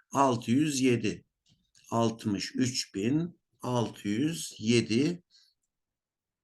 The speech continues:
B seçeneğinde cevabımız B. Altmış üç bin altı yüz yedi. Bakın, bura noktanın olduğu yer. Burada altmış üç ve burada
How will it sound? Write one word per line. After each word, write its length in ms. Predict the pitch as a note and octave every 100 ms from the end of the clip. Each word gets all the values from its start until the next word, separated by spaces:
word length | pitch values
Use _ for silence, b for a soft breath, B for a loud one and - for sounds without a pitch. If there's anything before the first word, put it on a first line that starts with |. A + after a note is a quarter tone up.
| _ _ _ _ _ _ _ -
B 180 | B2+ C3
seçeneğinde 1000 | A#2+ G#2+ G2+ G2+ F#2 F#2 G2 C3+ E3+ F3 _ _ _ A2+
cevabımız 920 | A#2+ B2 A#2 A2 G2+ B2+ D#3 - - _ _ _ _ _ -
B. 380 | A2 F#2+ E2 - -
Altmış 680 | A2+ A2+ - G2 G2 - -
üç 400 | C#3 C#3 - -
bin 540 | A2+ D3+ D3 C#3+ D3 - _ _ _ -
altı 380 | B2+ A2 -
yüz 240 | B2 C3+ A2+
yedi. 400 | G#2 F#2 F2 - b b
Bakın, 360 | - A2 A#2 A#2
bura 160 | A2+
noktanın 480 | A#2 A#2 - A2+ A#2
olduğu 260 | A2+ A2 G#2
yer. 360 | F#2+ B2+ D3+
Burada 260 | A#2+ G#2 G2
altmış 520 | G2 G2 - F2 -
üç 540 | F2 B2+ D#3 - - _ _ -
ve 140 | A2
burada 480 | G2+ F#2+ A#2+ D3